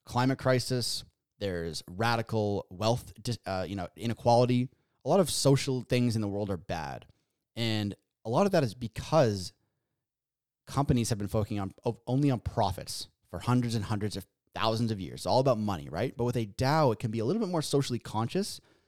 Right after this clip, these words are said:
because it's not just ten executives making a decision. If it's an entire community of people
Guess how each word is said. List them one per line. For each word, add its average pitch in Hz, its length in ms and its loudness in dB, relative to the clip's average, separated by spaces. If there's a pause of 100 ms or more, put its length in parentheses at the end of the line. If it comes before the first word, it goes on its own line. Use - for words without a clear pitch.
(200)
because 135 180 2
it's 127 140 0
not 151 160 6
just - 280 2 (320)
ten 143 220 6
executives 101 500 0
making 92 280 -2
a - 20 -4
decision. 87 460 -6 (460)
If 110 120 -6
it's 120 140 -2
an 120 100 4
entire 156 280 4
community 131 400 2
of - 140 -8
people 175 460 -4